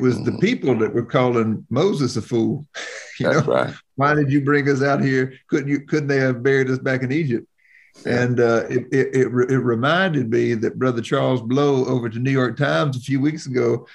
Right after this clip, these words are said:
Speaker 1: called you our Moses. He
Speaker 2: Oh,
Speaker 1: said, "You're the
Speaker 2: Lord.
Speaker 1: Moses for our time now. I know you don't wanna carry that on your own, and we're not gonna let you." That, you know, th-, there's a lot of
Speaker 2: Uh-huh.
Speaker 1: folk who need to lead us on out the way. However, <clears throat> having been in that position, I imagine you've been called a fool.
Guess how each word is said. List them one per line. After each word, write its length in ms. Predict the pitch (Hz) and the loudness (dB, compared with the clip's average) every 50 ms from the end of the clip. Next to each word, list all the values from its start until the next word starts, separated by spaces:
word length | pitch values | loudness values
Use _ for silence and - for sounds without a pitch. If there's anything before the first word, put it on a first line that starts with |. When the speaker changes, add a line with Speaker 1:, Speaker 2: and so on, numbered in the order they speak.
| - _ - | -20 _ -8
Speaker 1:
called 400 | - 160 156 160 160 156 143 135 | -2 0 2 2 2 2 2 2
you 160 | 170 180 175 | 2 2 4
our 220 | 160 156 156 156 | 4 4 4 2
Moses. 680 | 147 151 160 180 185 180 - 127 123 113 110 - - - _ _ _ _ _ - | 2 2 2 4 2 2 2 0 -2 -2 -4 -8 -14 -16 _ _ _ _ _ -2
He 60 | - | 0
Speaker 2:
Oh, 120 | 76 104 | 2 4
Speaker 1:
said, 100 | 143 127 123 | 4 4 4
"You're 100 | 123 123 | 4 4
the 80 | 123 117 | 4 2
Speaker 2:
Lord. 140 | - 151 | 0 0
Speaker 1:
Moses 280 | 160 165 151 147 151 143 - 156 | -2 -4 -2 -2 -4 -4 -4 -2
for 80 | 147 | 2
our 240 | 143 147 147 143 135 | 2 4 4 2 2
time 320 | 143 170 160 147 135 123 | 0 0 2 2 0 0
now. 280 | 123 123 123 123 123 - - _ _ _ - | 0 0 0 0 -2 -4 -8 _ _ _ -4
I 100 | - 135 | -2 0
know 100 | 135 135 | 2 4
you 140 | 135 143 139 | 4 4 4
don't 140 | 139 135 | 4 4
wanna 140 | 135 131 127 127 | 2 0 0 2
carry 180 | - 147 135 | 2 2 2
that 300 | 127 127 127 120 - - - | 2 2 0 0 -2 -4 -4
on 160 | 143 135 131 | -2 0 2
your 140 | 127 123 123 | 2 2 2
own, 220 | 127 139 143 135 127 | 2 2 2 2 2
and 80 | 123 120 | 0 0
we're 100 | 135 135 | 0 0
not 160 | 135 127 127 | 0 0 0
gonna 120 | 123 123 123 | 0 0 2
let 220 | 139 151 143 147 | 2 0 0 0
you." 80 | 120 120 | -4 -2
That, 220 | 110 123 123 - | -2 -2 -2 0
you 80 | 131 120 | -2 -2
know, 180 | 117 - - - 131 | -2 -4 -6 -6 -2
th-, 120 | 131 127 - | -2 -2 0
there's 200 | 127 139 127 - | 0 0 0 0
a 40 | 127 | 0
lot 160 | 135 151 156 | 0 2 2
of 60 | 147 | 2
Speaker 2:
Uh-huh. 100 | 131 - | 2 0
Speaker 1:
folk 80 | 135 117 | -2 0
who 80 | 135 131 | -2 -2
need 160 | 131 143 131 | 0 0 -2
to 60 | 123 | 0
lead 160 | 127 135 143 139 | 0 0 0 0
us 120 | 135 143 | 0 0
on 140 | 139 131 131 | -2 0 0
out 140 | 131 131 - | 0 0 -2
the 80 | 127 | -2
way. 180 | 127 170 156 131 | 0 0 0 0
However, 640 | 107 127 165 160 160 190 226 208 143 120 107 - _ _ - - | 2 2 2 4 4 4 4 2 2 2 0 -2 _ _ -20 -20
<clears throat> 140 | _ _ - | _ _ 2
having 580 | 180 180 180 - - 139 160 170 156 156 151 | 2 2 2 2 0 2 2 2 4 4 4
been 140 | 151 170 165 | 4 2 2
in 100 | 165 160 | 2 0
that 160 | 165 160 139 | 0 0 0
position, 640 | - 143 127 131 214 240 151 - 139 127 131 127 - _ _ _ _ _ _ _ - | -2 -2 0 0 0 0 0 0 -2 -2 -2 -6 -10 _ _ _ _ _ _ _ -4
I 140 | 143 143 143 | 0 0 0
imagine 440 | 143 160 180 196 196 160 170 170 170 | 2 2 2 2 2 2 0 0 0
you've 180 | 220 254 247 185 | 0 0 0 0
been 180 | 196 190 170 | -2 -2 0
called 280 | 135 160 156 147 127 120 | 0 2 2 2 2 0
a 40 | 110 | -2
fool. 440 | - - 131 120 110 104 104 - | -2 0 0 0 0 -2 -6 -10